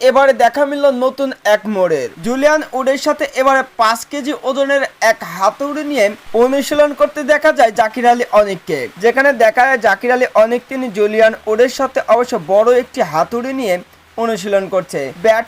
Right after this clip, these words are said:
প্র্যাকটিস করতে দেখা যায় এদিন জাকির আলী অনিককে পাঁচ কেজি ওজনের বড় হাতলওয়ালা সেই হামার নিয়ে অনুশীলন করছেন জুলিয়ান উড এবং জাকির আলী অনিক। জাকির আলী অনিককে অবশ্য দেখিয়ে দিচ্ছিলেন জুলিয়ান উড কেমনভাবে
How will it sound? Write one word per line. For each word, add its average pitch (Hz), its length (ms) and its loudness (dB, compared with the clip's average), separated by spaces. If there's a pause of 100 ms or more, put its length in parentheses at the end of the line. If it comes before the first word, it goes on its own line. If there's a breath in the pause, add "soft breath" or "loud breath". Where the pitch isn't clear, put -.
(120)
প্র্যাকটিস 247 400 -4 (120)
করতে 277 200 -6 (120)
দেখা 285 240 2
যায় 285 220 2
এদিন 277 180 -6 (120)
জাকির 196 300 2
আলী 240 140 -4 (180)
অনিককে 214 400 -2 (640)
পাঁচ 220 220 2 (120)
কেজি 285 260 0 (180)
ওজনের 262 360 4 (120)
বড় 247 180 6 (140)
হাতলওয়ালা 262 640 2
সেই 240 140 2 (100)
হামার 208 380 2
নিয়ে 202 140 2 (440)
অনুশীলন 247 560 0
করছেন 294 280 0 (120)
জুলিয়ান 240 360 2 (120)
উড 269 160 0 (180)
এবং 240 140 0 (140)
জাকির 202 400 -2
আলী 214 160 0 (200)
অনিক। 151 220 -4 (160)
জাকির 247 380 2
আলী 285 140 0 (180)
অনিককে 247 360 -2 (160)
অবশ্য 262 220 -2 (220)
দেখিয়ে 262 360 -6
দিচ্ছিলেন 269 360 -6 (120)
জুলিয়ান 220 420 0 (180)
উড 254 120 0 (400 soft breath)
কেমনভাবে 277 580 2